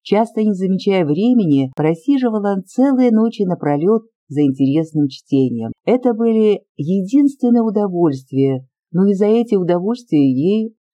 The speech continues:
после вечера, проведённого с Жеребцовой,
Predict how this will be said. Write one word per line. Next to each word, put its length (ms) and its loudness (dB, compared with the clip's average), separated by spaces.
после 420 0
вечера, 800 0
проведённого 760 -2
с 40 -2
Жеребцовой, 920 -2